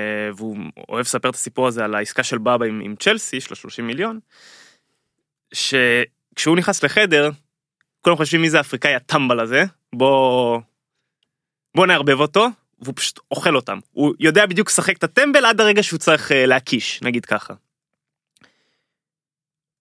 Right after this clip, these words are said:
הוא אחד האנשים הכי חכמים והכי, אה, אה, דעתניים שאני מכיר,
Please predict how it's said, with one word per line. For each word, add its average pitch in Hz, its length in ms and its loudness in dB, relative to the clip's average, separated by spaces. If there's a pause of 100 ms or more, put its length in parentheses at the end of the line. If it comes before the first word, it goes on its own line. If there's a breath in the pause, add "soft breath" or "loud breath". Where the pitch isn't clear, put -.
(120)
הוא 135 120 -2
אחד 208 220 2
האנשים 165 500 2
הכי 156 580 0
חכמים 135 760 0
והכי, 135 600 -2
אה, 113 360 -2
אה, 110 200 -6
דעתניים 120 600 -2
שאני 101 220 -10
מכיר, - 360 -14